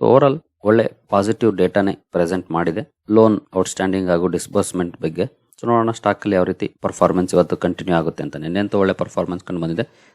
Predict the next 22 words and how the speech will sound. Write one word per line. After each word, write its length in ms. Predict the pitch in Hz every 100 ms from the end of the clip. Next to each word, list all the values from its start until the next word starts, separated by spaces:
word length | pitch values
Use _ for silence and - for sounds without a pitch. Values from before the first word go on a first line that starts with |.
| _
ಇವತ್ತು 340 | 135 127 131 123
ಅದೇ 140 | 110
ರೀತಿ 220 | 110 104
ಪರ್ಫಾರ್ಮೆನ್ಸ್ 720 | 104 101 - 95 92 95 - _
ಕಂಟಿನ್ಯೂ 360 | 98 90 92 87
ಆಗುತ್ತಾ 380 | 85 - 87 - 90
ಇಲ್ವಾ 240 | 90 80
ಅನ್ನೋದನ್ನ 600 | - _ - 90 82 87
ಅಬ್ಸರ್ವ್ 440 | - 90 90 85
ಮಾಡಿ. 220 | 85 170 - _ -
But 120 | 98
ಬಂದಿರೋದಂತೂ 540 | 113 120 120 113 -
ಪಾಸಿಟಿವ್ 520 | - 90 90 92 85
ಅಪ್ಡೇಟ್ 340 | 76 - 78 -
ಕಂಪನಿಗೆ. 540 | 80 78 80 - - _ _ 127
ನೆಕ್ಸ್ಟ್ 260 | 135 -
ಯುನೋ 360 | 127 104 110 123
ಮಿಂಡಾ. 480 | 110 107 110 - _ _ 123
ಯುನೋ 220 | 135 135
ಮಿಂಡಾಗೆ 420 | 120 113 113 113
ಸಂಬಂಧಪಟ್ಟಂತೆ 640 | 107 104 107 101 113 110 95
ಒಂದು 300 | 107 104